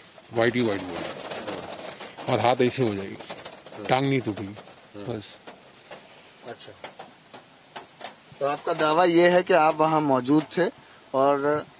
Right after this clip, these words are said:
Speaker 2: आ, डॉक्टरों ने भी ये बात बोली कि ये मर्डर है, आपने देखा कि सुशांत के शरीर पे निशान थे।
Speaker 1: जी, डॉक्टर लोग एकदम दूर दूर से बोल रहे थे, हम कान से सुन रहे थे,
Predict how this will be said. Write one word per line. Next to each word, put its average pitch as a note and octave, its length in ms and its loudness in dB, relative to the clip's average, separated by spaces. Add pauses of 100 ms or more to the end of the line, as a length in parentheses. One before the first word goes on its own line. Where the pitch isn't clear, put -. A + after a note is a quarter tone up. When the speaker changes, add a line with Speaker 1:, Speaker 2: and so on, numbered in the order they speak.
(200)
Speaker 2:
आ, A#2+ 260 0
डॉक्टरों C#3+ 420 2
ने G3 140 6
भी E3+ 140 2
ये D#3 140 8
बात C#3 220 4
बोली B2+ 320 2
कि D#3+ 140 0
ये D3 120 6
मर्डर C3+ 360 2
है, C#3 320 -2
आपने C3 240 0
देखा C3+ 300 2
कि C#3+ 120 0
सुशांत B2+ 400 -2
के C#3 80 -2
शरीर C3 260 -2
पे C3 120 -8
निशान A#2+ 360 -10 (120)
थे। G2+ 320 -10
Speaker 1:
जी, A2 200 -2 (840)
डॉक्टर B2+ 280 -2
लोग D#3 220 2 (400)
एकदम D3 520 0
दूर C3 200 4
दूर D3 180 4
से E3 100 4
बोल C3+ 180 4
रहे D3 100 2
थे, F3 160 -6 (100)
हम D3+ 140 2
कान C3+ 280 0
से D3+ 160 2
सुन C#3 260 -2
रहे D#3+ 200 0
थे, G3 40 -8